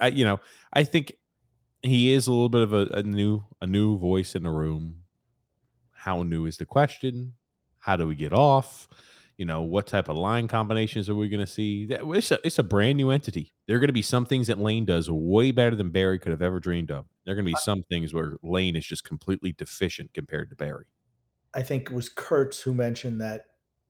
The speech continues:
Speaker 2: um, Lane Lambert is very vocal in practice,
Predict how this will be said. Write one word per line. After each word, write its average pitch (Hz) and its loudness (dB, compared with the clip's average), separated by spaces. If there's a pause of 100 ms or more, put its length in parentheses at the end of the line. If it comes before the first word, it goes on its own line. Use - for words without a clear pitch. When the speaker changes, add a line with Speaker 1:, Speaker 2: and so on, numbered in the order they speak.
(180)
Speaker 2:
um, 104 -12 (920)
Lane 147 6
Lambert 139 6
is 104 -4
very 139 6
vocal 131 4
in 113 -4
practice, - -4